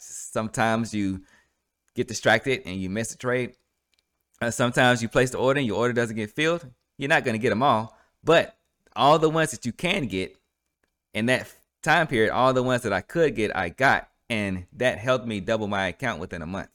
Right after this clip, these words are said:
But now, once I made that decision, now I have this, and then I, you know, changed my strategy, and then I developed this fear, and I started taking losses. I started to lose this account, and I'm just adding on, and I'm compounding the, the problem,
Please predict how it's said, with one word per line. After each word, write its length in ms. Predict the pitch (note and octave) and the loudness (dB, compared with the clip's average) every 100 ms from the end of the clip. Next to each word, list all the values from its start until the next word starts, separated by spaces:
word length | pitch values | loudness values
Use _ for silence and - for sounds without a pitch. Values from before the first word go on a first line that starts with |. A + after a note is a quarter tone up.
| _ _ _ - | _ _ _ -4
But 140 | F#2+ | -2
now, 480 | G2 D3 B2+ A2+ A2 | 2 4 4 2 -6
once 200 | G2 G2 | -8 -4
I 120 | G2 G2+ | -2 -2
made 180 | G#2+ | -2
that 140 | G#2 F#2 | -2 -4
decision, 520 | - E3 A2 F2+ G2 _ _ _ _ _ _ _ | -4 -4 -4 -6 -12 _ _ _ _ _ _ _
now 240 | G#2+ C3+ D3 | 0 2 4
I 100 | C3 | 4
have 220 | A#2+ G2+ | 2 2
this, 260 | G2 - - | -4 -8 -8
and 180 | A2+ A#2+ | -4 -2
then 140 | B2+ | 0
I, 220 | A#2 A2 - | 0 0 -4
you 100 | A#2+ | -4
know, 160 | F#2+ | -4
changed 300 | - C#3 B2+ | -2 -4 -2
my 120 | A#2 | -4
strategy, 640 | G#2 C3+ C3 G#2 G2+ F#2+ - _ _ | -2 2 2 2 -4 -8 -12 _ _
and 120 | G2+ B2 | -4 0
then 100 | A#2+ | 2
I 100 | A2 | 2
developed 400 | G2 C#3 C3 - | 2 2 2 0
this 200 | G2 - | -8 -4
fear, 460 | E3 B2+ G#2 G2 _ - | 0 2 0 -4 _ -8
and 140 | A2 | -4
I 60 | A2 | -2
started 300 | - C3 - | 2 2 2
taking 240 | B2 G#2 | -2 -2
losses. 420 | G2+ C#3 C3 G#2+ G2+ | 0 0 0 -4 -4
I 100 | G2 | -2
started 280 | B2+ A#2+ | 0 0
to 80 | G#2+ | -2
lose 280 | G#2 C3 A#2+ | -4 -4 -4
this 140 | A2+ | -8
account, 420 | F#2+ - D3+ C3+ - _ _ _ _ _ _ _ _ _ - | -12 -4 -2 -2 -6 _ _ _ _ _ _ _ _ _ -4
and 180 | B2+ A#2+ | 0 2
I'm 100 | A#2+ | 0
just 200 | A2 - - | -2 -4 2
adding 360 | C#3 C#3 B2 | 4 4 2
on, 240 | B2+ A#2+ G#2 | 0 0 -2
and 100 | G#2 | -4
I'm 80 | |
compounding 680 | G#2+ D3 C#3+ C#3+ A#2+ A2+ G#2 | -4 -4 -4 -2 -2 -2 -4
the, 140 | F#2 D#2+ | -6 -8
the 120 | E2 | -10
problem, 600 | - D3 C3+ G#2 F#2 | 0 2 4 0 -6